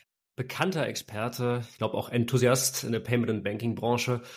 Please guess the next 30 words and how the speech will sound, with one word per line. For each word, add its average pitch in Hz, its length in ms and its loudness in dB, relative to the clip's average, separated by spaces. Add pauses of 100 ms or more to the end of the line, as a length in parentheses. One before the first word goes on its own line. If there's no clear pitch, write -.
(300)
und 131 120 4
auch 123 120 4
nicht 170 240 4
nur 143 120 6
auf 123 140 0
LinkedIn 127 400 2
ein 113 140 0
sehr 117 200 2
pointierter 117 680 2
Kommentator 98 680 0
der 101 140 4
Entwicklungen 104 680 0
von - 160 -8
unserer 101 300 -2
Branche, 107 400 0
sondern 107 260 2
vor - 160 0
allem 113 160 2
auch 110 160 2
auf 101 120 -4
vielen 156 300 4
Panels 135 480 4
und 101 100 -4
auf 101 120 -4
Konferenzen 104 680 -4 (280)
ein 113 140 -4
sehr 123 220 2
gern 113 260 -2
gesehener 98 300 -8
Gast. - 380 -12